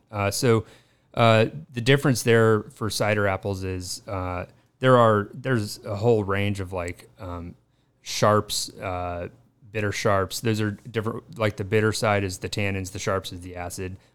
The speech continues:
but they're all very high in sugar content as well. Um, the other, uh, another thing about cider is that, um, uh, it, to add sugar to cider is to boost the alcohol content, but you're,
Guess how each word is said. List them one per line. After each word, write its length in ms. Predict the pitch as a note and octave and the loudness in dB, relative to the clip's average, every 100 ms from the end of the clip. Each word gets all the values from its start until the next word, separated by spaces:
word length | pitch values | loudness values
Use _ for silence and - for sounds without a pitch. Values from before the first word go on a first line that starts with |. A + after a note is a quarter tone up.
| - | -12
but 120 | G#2 | 2
they're 160 | A2+ | 4
all 140 | A2 G#2+ | 6 4
very 320 | G#2 G#2 F#2+ | 2 0 0
high 240 | G2 G2 | 0 0
in 100 | F#2+ | -2
sugar 340 | F2 - G2 F#2+ | -6 -6 -6 -6
content 480 | F#2+ E2+ - F2 E2 | -8 -12 -12 -14 -14
as 100 | - | -18
well. 300 | F#2 F2+ - _ _ _ _ | -14 -14 -14 _ _ _ _
Um, 340 | A2+ G#2+ G2+ G#2+ | 2 2 2 0
the 200 | C3 C#3 | 2 2
other, 140 | C3+ - _ | 2 -2 _
uh, 140 | A2+ A#2 | -2 2
another 220 | B2 B2+ | 4 4
thing 160 | C3+ A#2+ | 4 4
about 180 | G#2 | 4
cider 400 | A2 A2+ A2 G#2 | 2 2 4 2
is 160 | G2 F#2 | 0 -4
that, 400 | G#2 F#2 - - | -4 -4 -6 -8
um, 340 | G2+ F#2+ F#2 - _ _ _ _ _ | -6 -4 -6 -12 _ _ _ _ _
uh, 320 | G#2+ G2+ F#2+ G2 | -6 -4 -2 -2
it, 380 | G#2+ - _ - | -4 -6 _ -8
to 180 | C3+ | -4
add 260 | B2 A#2+ B2+ | 0 2 2
sugar 340 | - B2+ A#2 | 2 2 2
to 100 | G#2 | 0
cider 480 | G2+ G#2 G2+ G2+ G2+ | -2 0 0 0 -2
is 120 | F#2 | -4
to 100 | - | -8
boost 300 | G2 G2+ G2+ | -8 -6 -6
the 100 | G#2 | -6
alcohol 360 | F#2+ G2 G2 F2+ | -4 -4 -4 -4
content, 500 | G2 F#2+ F2 F#2+ G2 | -6 -8 -8 -10 -10
but 260 | F#2+ F2+ - _ | -10 -10 -12 _
you're, 420 | G#2+ G2 G2 F#2+ | -8 -6 -4 -8